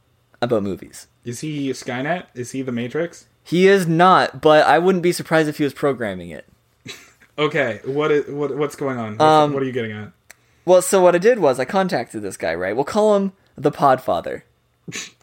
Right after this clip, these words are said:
Speaker 2: Okay, yeah, sure.
Speaker 1: As to what actually happens in Daddy Daycare.
Speaker 2: Oh.
Speaker 1: Because I knew that we were gonna be doing this.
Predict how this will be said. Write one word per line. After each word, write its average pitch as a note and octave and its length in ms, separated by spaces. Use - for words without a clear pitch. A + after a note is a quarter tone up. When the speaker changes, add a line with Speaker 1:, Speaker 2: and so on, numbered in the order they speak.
Speaker 2:
Okay, F#3 720
yeah, F3 380
sure. E3+ 260
Speaker 1:
As D#3+ 260
to E3 300
what E3 500
actually E3+ 400
happens B2+ 560
in D3 440
Daddy B2 200
Daycare. F3+ 500
Speaker 2:
Oh. F#3+ 300
Speaker 1:
Because D#3+ 260
I A3 200
knew A#2 400
that C#3+ 180
we C#3 100
were C#3 100
gonna C3 140
be B2+ 80
doing G2+ 240
this. - 340